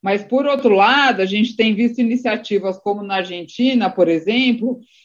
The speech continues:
onde o governo federal já criou um imposto, por exemplo, sobre créditos extraordinários,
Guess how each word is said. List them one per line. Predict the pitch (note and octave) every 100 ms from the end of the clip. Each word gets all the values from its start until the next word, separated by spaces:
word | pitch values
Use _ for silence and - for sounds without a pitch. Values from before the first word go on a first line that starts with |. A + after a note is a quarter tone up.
| _
onde | G3 G#3 G#3
o | A3+
governo | A3+ G#3 A3 A3
federal | A#3 G3+ G#3 G3+ A#3 B3+
já | A3 A#3 C4+
criou | - B3+ A3+ A#3
um | A#3+
imposto, | A#3+ A#3 G3+ A#3+ A#3+
por | G#3+ A3
exemplo, | G3+ F#3+ A3 A3
sobre | G#3 G#3+ G#3+
créditos | G#3+ F#3+ G3+ G3+ - G#3 G3+
extraordinários, | G3 G3+ G3 G3+ G3+ G#3+ G3 F#3 F#3+ G#3+ B3+